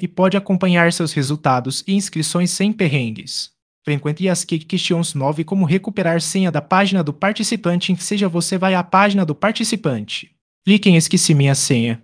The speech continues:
Digite seu C P F e data de nascimento. Abra o e-mail que receber. Siga o link e crie uma nova senha.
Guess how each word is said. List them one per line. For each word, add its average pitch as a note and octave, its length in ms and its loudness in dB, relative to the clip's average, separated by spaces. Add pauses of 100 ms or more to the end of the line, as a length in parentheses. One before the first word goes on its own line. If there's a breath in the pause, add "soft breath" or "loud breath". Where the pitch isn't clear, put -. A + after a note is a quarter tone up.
(300)
Digite D#3+ 320 4
seu E3+ 140 4
C F#3 120 2
P F3+ 120 2
F F3 280 4
e F#3+ 80 4
data D3 280 4
de D#3 100 2
nascimento. D#3 640 2 (300)
Abra D#3 260 2
o C#3 60 0
e-mail D#3+ 260 2
que E3+ 120 0
receber. C#3 640 -2 (300)
Siga F#3 220 4
o F3+ 40 8
link D#3 340 4
e F3+ 80 2
crie E3+ 240 4
uma C#3 140 4
nova C3+ 280 4
senha. A#2 400 0